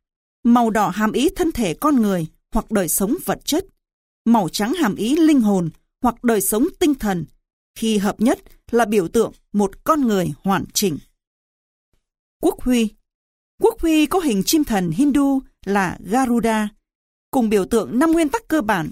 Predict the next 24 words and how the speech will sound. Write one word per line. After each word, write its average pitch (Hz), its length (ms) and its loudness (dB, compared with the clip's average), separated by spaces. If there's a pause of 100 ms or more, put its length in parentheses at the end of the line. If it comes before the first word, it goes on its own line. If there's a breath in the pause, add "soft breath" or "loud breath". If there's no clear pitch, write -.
(100)
của 175 340 -2
quốc - 180 -4
gia 254 300 0 (340)
là 190 320 -2 (160)
Pancasila, 240 840 -2 (840)
tin 311 240 2 (100)
vào 180 140 -2
Thượng - 260 -4
Đế, 185 260 0 (680)
chủ 254 160 0
nghĩa 208 220 0
dân 330 200 0
tộc, 208 240 -2 (720)
dân 302 160 2
chủ, 180 380 -4 (420)
nhân 262 200 2
văn, 233 260 -2 (600)
công 294 200 2
bằng 175 200 -2
xã - 220 -4
hội. 220 280 -2 (1000)
Faith 277 340 0 (180)
in 247 200 2
God, 247 260 -2